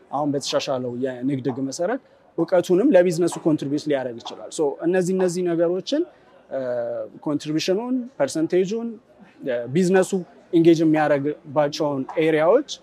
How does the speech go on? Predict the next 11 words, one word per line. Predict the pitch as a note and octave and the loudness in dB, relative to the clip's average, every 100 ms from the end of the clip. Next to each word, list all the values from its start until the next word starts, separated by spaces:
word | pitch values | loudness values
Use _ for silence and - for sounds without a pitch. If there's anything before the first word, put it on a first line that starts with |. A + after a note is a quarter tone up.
| _ _ - | _ _ -8
ወይም | C#3+ D3 | -4 0
የሚቋቋምበትን | D3 D#3+ D#3+ D3 D#3 D3+ C3 C#3+ D3 | 2 2 2 2 2 -2 -4 -4 -2
ቢዝነስ | C3 C#3+ C#3+ C#3 | -2 -2 -2 -4
ፐርፐዝ | - D3+ - C#3 | 2 2 2 -2
ጭምር፣ | - D#3 G3+ - _ _ _ _ _ | -4 -4 -2 -2 _ _ _ _ _
እ፣ | B2+ B2+ A#2+ A#2+ | -14 -10 -8 -4
የያዘ፣ | C3 D#3 D3+ C#3+ G3+ - _ _ - | 0 4 4 4 4 2 _ _ -8
እ፣ | B2+ B2 A#2+ A2+ A2 - _ F4 - E4+ E4+ - - _ _ _ _ _ _ - | -6 -6 -6 -8 -12 -18 _ -20 -20 -20 -18 -18 -20 _ _ _ _ _ _ -4
ከ-፣ | D#3 C#3+ | -2 -2
በተጨማሪም | D3 D3+ D#3 D#3+ D3+ D3 | -2 -2 -2 -2 0 0
ደግሞ | C#3+ D#3+ | 0 -2